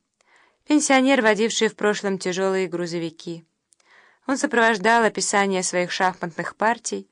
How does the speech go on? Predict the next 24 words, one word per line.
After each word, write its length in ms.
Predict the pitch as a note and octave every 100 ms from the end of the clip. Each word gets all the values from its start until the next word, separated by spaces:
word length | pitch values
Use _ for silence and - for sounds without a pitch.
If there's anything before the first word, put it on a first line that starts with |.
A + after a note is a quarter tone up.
| _ _ _ _ -
теми 200 | C#4+ C4+
же 140 | A3+
размашистыми 720 | G3+ F#3+ G3+ G3+ F#3 - E3+
жестами, 600 | E3 G3 A#3+ - G#3 G3+ - _ _ _
которыми 400 | - - D#4+ C4+
отправлял 500 | B3+ - A3 G#3 G3+
грузовик 520 | F3+ F3+ F3 E3+ G#3
в 100 | -
крутой 320 | - F3+ F3 E3
вираж. 540 | E3 D#3 E3 - - _ _ _ _ _ _ _ _ _ _ _ _ _ -
Настоящим 560 | G#3+ C#4 E4 D#4 B3+
был 140 | G3+ F#3
и 60 |
сын, 360 | F3+ - A3 B3
телевизионный 680 | A3 G3 G3 F3+ G3 F#3+ F3+
техник 480 | - G3 F#3+ F3 E3+
лет 180 | E3+ D#3+
тридцати, 640 | D#3+ D#3 - - D3 - _ _ _ _ _
который 320 | - D#4 D4+
разглядывал 580 | B3+ G#3+ G#3+ G#3+ G3 F3+
отца 340 | F3+ - F#3+
и 60 | F#3
его 140 | F3
гостей 580 | D#3 D3+ - G#3 G3+